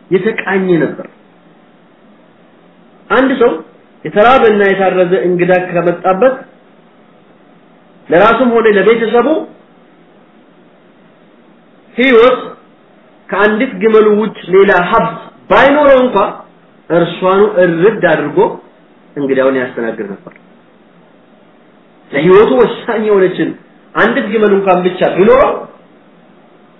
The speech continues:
አንዱን ግመል መስዋዕት በማድረግ ማለት ነው ለእንግዳው ይሄን ያክል መስዋዕት ይከፍላል። ነገ ቤተሰቦቼ ምን አበላለሁ፣ እንዴት ነው የማደርገው የሚባል ነገር የለም። በዚህ ይኩራራሉ። አሁን በሰለጠነው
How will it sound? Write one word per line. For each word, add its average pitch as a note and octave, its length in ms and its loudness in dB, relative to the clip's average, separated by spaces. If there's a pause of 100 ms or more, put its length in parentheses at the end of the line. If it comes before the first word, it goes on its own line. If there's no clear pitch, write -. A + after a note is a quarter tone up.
(140)
አንዱን C#4 380 0
ግመል A#3+ 240 2
መስዋዕት G#3 360 0
በማድረግ F#3+ 420 2
ማለት A3 220 2
ነው A4+ 120 -2 (760)
ለእንግዳው G3 500 2
ይሄን G#3 260 2
ያክል F#3+ 280 0
መስዋዕት D#3 340 -2
ይከፍላል። A#2 360 -10 (1120)
ነገ F#3+ 180 0 (100)
ቤተሰቦቼ F#3 500 0
ምን F3 160 0
አበላለሁ፣ B3+ 500 2 (220)
እንዴት F#3 260 2
ነው G3 100 2
የማደርገው F#3+ 400 2
የሚባል G3+ 300 0
ነገር A3+ 240 0
የለም። C3 280 -4 (1200)
በዚህ G3 360 2
ይኩራራሉ። F#3 720 0 (1800)
አሁን F#3 300 2
በሰለጠነው E3 800 0